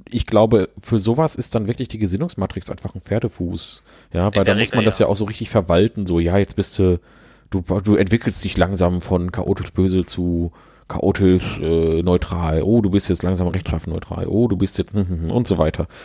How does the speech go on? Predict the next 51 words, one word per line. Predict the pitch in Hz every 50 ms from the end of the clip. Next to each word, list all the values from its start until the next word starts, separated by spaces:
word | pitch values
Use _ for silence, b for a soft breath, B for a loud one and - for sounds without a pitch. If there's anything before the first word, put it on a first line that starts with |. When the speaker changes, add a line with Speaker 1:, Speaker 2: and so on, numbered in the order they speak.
| B B -
Speaker 1:
Ja, | 87 98 95
also | - 110 107
das | 98 107 -
ist | 123 110
natürlich | 110 104 - - 113 98
so, | - 107
da | 101 101 98
müsste | 107 - - 110
man | 98 98 95
fast | - - 123 - - - -
schon | - 107 101
so | 92 98
ein | 95 95 92 87 92
dummes | 104 98 98 - -
Punktesystem | - - 127 139 - - 85 85 78 - - 90 -
einführen, | 73 76 82 82 - - 95 95 92
wenn | 90
man | 90 90 87
das | 87 -
jetzt | - 90 - -
wirklich | 95 95 - 98 - -
so, | - 92 87 87 90 92 - - - - -
so | - 90
machen | 85 87 - - - 85 82
möchte. | 85 85 - - 87 90 139 156 B B B B B B B B B B -
Muss | - 156 -
man | - 135 110
alles | 107 107 101 -
nicht. | 143 196 220 - - -
Man | 120 110
kann | - - 117
einfach | 113 117 113 113
sagen, | 104 107 107 107 107 107 -
ja, | 104 104 104 -
ich | - 110 - -
war | 107 101
böse, | 95 104 113 123 127 131 131 127
ich | 117 - -
möchte | 101 101 - -
gut | - 98 92 -
werden. | - 98 90 87 87
Punkt. | - - 85 - -
Ganz | - - - -
einfach. | - 95 98 - 92 -
Und | 95 85
dann | 82 80 -
wird | 87 -
sich | - -
die | - - - -
Charakterentwicklung | - - 80 - - - - - 82 - - - 92 90 -
einfach | 90 - - 80 -